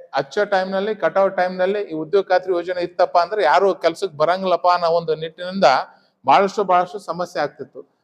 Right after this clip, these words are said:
ಅದಕ್ಕೆ ಆ ಒಂದು ಸಿಕ್ಸ್ಟಿ ಡೇಸ್ ಗ್ಯಾಪ್ ಅನ್ನು ಕೊಡುವಂತ ಒಂದು, ಆ, ಕೊಟ್ಟಿದ್ದಾರೆ. ಆ ಒಂದು ಸಿಕ್ಸ್ಟಿ ಡೇಸ್ ಗ್ಯಾಪ್ ಬಿಟ್ರೆ ಅಂದ್ರೆ ಉಳ್ಕಿದೆಲ್ಲ ಮುನ್ನೂರ ಐದು ದಿನ ನೀವು ಯಾವಾಗಾದ್ರೂ ಈ ಕೆಲಸನ ಮಾಡ್ಬೋದು. ಮತ್ತು ಮೊದಲು ಏನಿತ್ತಪ್ಪ ಅಂದ್ರೆ ಏನ್ ಬೇಕಾದ್ರೂ ಮಾಡ್ಬೋದಾಗಿತ್ತು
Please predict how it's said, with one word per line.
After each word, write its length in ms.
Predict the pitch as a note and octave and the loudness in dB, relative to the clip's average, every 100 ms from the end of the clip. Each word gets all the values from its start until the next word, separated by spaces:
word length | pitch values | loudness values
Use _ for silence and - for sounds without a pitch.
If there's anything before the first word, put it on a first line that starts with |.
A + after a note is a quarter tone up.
| _ | _
ಅದಕ್ಕೆ 300 | C#3 G3+ A#3 | 2 4 4
ಆ 100 | A3 | 4
ಒಂದು 220 | F#3 F#3 | 4 -2
ಸಿಕ್ಸ್ಟಿ 340 | - F3 - F#3+ | -8 -8 -4 0
ಡೇಸ್ 280 | F#3+ G3 | 0 -2
ಗ್ಯಾಪ್ 280 | F3 D#3 D#3+ | 0 2 2
ಅನ್ನು 140 | E3+ D#3 | -2 -6
ಕೊಡುವಂತ 340 | D3+ D3 D3+ | -2 -2 -2
ಒಂದು, 520 | D#3 D#3 E3 - - _ _ _ | -6 -4 -6 -8 -14 _ _ _
ಆ, 140 | C#3+ | -2
ಕೊಟ್ಟಿದ್ದಾರೆ. 720 | C3 C#3+ D3+ C3 A2+ A2 - _ _ | 2 2 2 0 0 -2 -8 _ _
ಆ 140 | - G3 | 2 4
ಒಂದು 220 | G#3 G3+ | 2 -4
ಸಿಕ್ಸ್ಟಿ 280 | G#3 G#3 A3 | -8 -8 -2
ಡೇಸ್ 240 | A3 G#3+ | -2 -2
ಗ್ಯಾಪ್ 240 | G3+ G#3+ G#3+ | -2 -2 -2
ಬಿಟ್ರೆ 220 | G3+ G#3+ | -4 -4
ಅಂದ್ರೆ 160 | A3 | 0
ಉಳ್ಕಿದೆಲ್ಲ 500 | G#3 F#3 F#3+ A3 G3+ | 2 2 0 0 2
ಮುನ್ನೂರ 380 | G3+ G3 G3+ G3+ | 2 0 -2 0
ಐದು 160 | G3 F#3+ | 0 -2
ದಿನ 120 | G#3 | -6
ನೀವು 200 | G3+ F3+ | -6 0
ಯಾವಾಗಾದ್ರೂ 540 | E3+ F3 G3 G3 G3 | 2 2 0 -4 -4
ಈ 40 | G3 | -8
ಕೆಲಸನ 380 | E3 D#3 F3 F3 | -8 -8 -10 -4
ಮಾಡ್ಬೋದು. 680 | C#3+ C#3+ C3 A#2+ A2 C3+ _ _ _ F3 | 0 0 -2 -6 -8 -14 _ _ _ -4
ಮತ್ತು 200 | F#3 A3 | 0 2
ಮೊದಲು 360 | E3+ F#3 A3+ | 4 4 4
ಏನಿತ್ತಪ್ಪ 500 | A3 A3 G#3+ G#3+ G#3+ | 4 2 0 -2 -2
ಅಂದ್ರೆ 200 | A3 G#3 | -4 -2
ಏನ್ 300 | C#3+ F3+ A3 | 4 4 4
ಬೇಕಾದ್ರೂ 460 | A3+ A3 A#3 A#3 A#3 | 2 2 0 0 0
ಮಾಡ್ಬೋದಾಗಿತ್ತು 800 | A3 G3+ F#3+ D#3 C3+ G#2+ _ | -2 -2 -6 -8 -10 -14 _